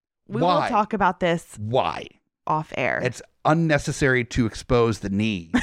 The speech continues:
Speaker 2: It's
Speaker 1: <laughs>
Speaker 2: uncomfortable for me.
Speaker 1: It's ungodly
Speaker 2: It's
Speaker 1: and
Speaker 2: these
Speaker 1: unseemly.
Speaker 2: What happens if I have to kneel down on th-, something? There's no protection for these bad boys right here. These
Speaker 1: <laughs>
Speaker 2: knobby little knees. I cannot. I have no protection.
Speaker 1: They're fr-,
Speaker 2: They're
Speaker 1: glass knees.
Speaker 2: out in the elements,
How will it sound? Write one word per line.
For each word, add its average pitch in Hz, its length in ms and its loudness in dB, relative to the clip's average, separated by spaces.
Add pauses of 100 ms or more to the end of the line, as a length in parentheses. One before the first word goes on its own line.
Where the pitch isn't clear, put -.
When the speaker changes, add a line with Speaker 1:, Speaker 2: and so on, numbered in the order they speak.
Speaker 2:
It's - 100 -4
Speaker 1:
<laughs> - 0 -
Speaker 2:
uncomfortable 120 680 -2
for - 160 -12
me. - 180 -10 (340)
Speaker 1:
It's 240 200 -4
ungodly 190 840 0
Speaker 2:
It's - 20 -16
Speaker 1:
and 247 140 2
Speaker 2:
these 226 240 4
Speaker 1:
unseemly. 262 680 -2
Speaker 2:
What 185 120 4
happens 220 280 0
if 190 120 -2
I 170 80 2
have 160 140 -2
to 147 100 0
kneel 151 240 4
down 147 240 4
on 143 120 4
th-, 135 240 -2
something? 131 260 2
There's 131 180 2
no 151 200 2
protection 131 420 -2
for - 100 -6
these 104 140 0
bad 90 240 0
boys - 380 -8
right 95 120 -2
here. 82 300 -6
These - 300 -2
Speaker 1:
<laughs> - 0 -
Speaker 2:
knobby 120 400 0
little 110 180 -2
knees. 98 320 -4
I 117 240 0
cannot. 131 440 0 (460)
I 120 80 -2
have 120 140 -2
no 147 140 2
protection. 135 460 0
Speaker 1:
They're 415 120 2
fr-, - 300 -14
Speaker 2:
They're 208 420 -2
Speaker 1:
glass 180 400 2
knees. 165 420 -6
Speaker 2:
out 151 280 -4
in 165 100 -4
the 165 160 -2
elements, 143 640 0